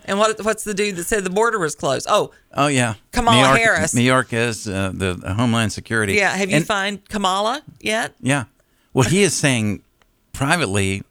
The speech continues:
Speaker 2: uh, with some people, "Look, I'm just doing what I'm told." Who's telling him? Who in,
Speaker 1: It's
Speaker 2: who is
Speaker 1: still,
Speaker 2: running this
Speaker 1: it's
Speaker 2: place?
Speaker 1: still misinformation,
Speaker 2: Oh, yeah,
Speaker 1: you know?
Speaker 2: absolutely. It's, it's absolute misinformation. <laughs>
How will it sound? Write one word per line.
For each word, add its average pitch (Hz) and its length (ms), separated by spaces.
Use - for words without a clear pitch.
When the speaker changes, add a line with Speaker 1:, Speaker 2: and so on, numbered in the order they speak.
Speaker 2:
uh, 90 340
with 107 160
some 131 320
people, 95 400
"Look, 127 180
I'm 107 140
just - 240
doing 104 320
what 85 100
I'm 82 140
told." 71 340
Who's 214 240
telling 175 340
him? 82 160
Who 302 300
in, 233 200
Speaker 1:
It's - 220
Speaker 2:
who 262 160
is 254 140
Speaker 1:
still, - 180
Speaker 2:
running 170 300
this - 180
Speaker 1:
it's - 120
Speaker 2:
place? 226 200
Speaker 1:
still 339 240
misinformation, 170 880
Speaker 2:
Oh, 131 180
yeah, 101 200
Speaker 1:
you - 20
know? 214 60
Speaker 2:
absolutely. 202 340
It's, - 200
it's - 220
absolute 254 680
misinformation. 104 880
<laughs> - 100